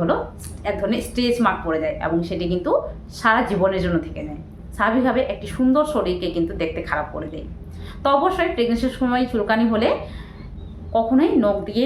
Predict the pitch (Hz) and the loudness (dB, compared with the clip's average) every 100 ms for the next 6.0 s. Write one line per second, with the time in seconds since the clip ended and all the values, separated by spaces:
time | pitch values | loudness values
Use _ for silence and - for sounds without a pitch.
0 | 240 202 196 190 196 202 214 - 196 180 | 2 0 0 -4 -4 -2 -2 -2 -4 -4
1 | 165 156 151 - - - - - - - | -2 -2 -2 -6 -8 -12 -14 -14 -14 -8
2 | 190 208 220 226 233 - - - - - | -4 -2 0 0 2 0 -2 -12 -14 -10
3 | - 208 208 392 - - - - - - | -6 0 2 0 -2 -10 -14 -14 -14 -14
4 | - - - - - 226 254 285 294 254 | -16 -16 -14 -6 0 2 4 2 2 0
5 | 175 214 185 233 320 - 220 214 - 220 | 0 -2 -2 0 -2 0 0 0 0 0